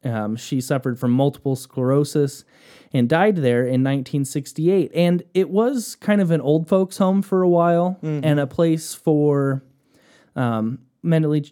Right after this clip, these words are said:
Speaker 1: mentally challenged people, uh, for a while. And I guess a lot of people have died there.
Speaker 2: Hmm.
Speaker 1: So, I mean, hence the high spiritual activity
Speaker 2: Mm-hmm.
Speaker 1: from our paranormal investigators.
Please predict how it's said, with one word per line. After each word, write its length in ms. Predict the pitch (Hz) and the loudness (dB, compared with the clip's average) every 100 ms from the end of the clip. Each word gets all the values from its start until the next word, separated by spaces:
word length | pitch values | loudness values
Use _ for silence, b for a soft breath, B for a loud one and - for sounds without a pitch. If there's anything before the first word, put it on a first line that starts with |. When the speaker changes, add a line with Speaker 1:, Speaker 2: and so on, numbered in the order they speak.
| - | -6
Speaker 1:
mentally 460 | 170 170 165 156 | 0 0 2 0
challenged 480 | 143 160 151 156 147 | -2 -2 0 -2 -2
people, 500 | 170 156 151 151 160 - _ _ _ - | -4 0 2 2 -2 -8 _ _ _ -4
uh, 300 | 139 131 131 | -2 -2 -4
for 240 | - 151 | -2 0
a 60 | 139 | 2
while. 320 | 143 143 139 | 2 0 0
And 200 | 139 147 | -2 -2
I 80 | 143 | -2
guess 240 | 151 233 | -2 -2
a 60 | 311 | -2
lot 320 | 160 110 143 | 0 2 0
of 100 | 127 | -2
people 360 | - 123 104 101 | -2 -4 -2 -8
have 120 | 104 | -4
died 320 | 110 110 107 | -2 -2 -4
there. 320 | 80 69 - _ _ | -8 -16 -20 _ _
Speaker 2:
Hmm. 300 | 170 156 131 117 B B | -8 -6 -8 -12 B B
Speaker 1:
So, 640 | - 160 147 139 135 131 - _ _ _ _ | -2 2 2 2 -2 -6 -14 _ _ _ _
I 100 | 156 | 0
mean, 380 | 151 147 127 127 | 2 4 2 -2
hence 380 | - 131 120 - | -6 -6 -6 -10
the 320 | - 127 120 123 _ | -6 -4 -4 -10 _
high 300 | - 117 117 | -6 -4 -4
spiritual 520 | 113 - 170 165 139 110 | -6 -4 -2 -2 -4 -6
activity 640 | 110 123 104 101 104 123 _ | -6 -6 -4 -4 -4 -6 _
Speaker 2:
Mm-hmm. 200 | 151 151 127 | -6 -6 -2
Speaker 1:
from 380 | 120 107 104 - _ | -2 -2 -6 -10 _
our 160 | 131 117 | -6 -4
paranormal 520 | 135 120 113 107 101 | -2 0 0 -2 -2
investigators. 800 | 107 175 - 117 101 95 90 - | 0 -2 -2 -4 -4 -4 -8 -12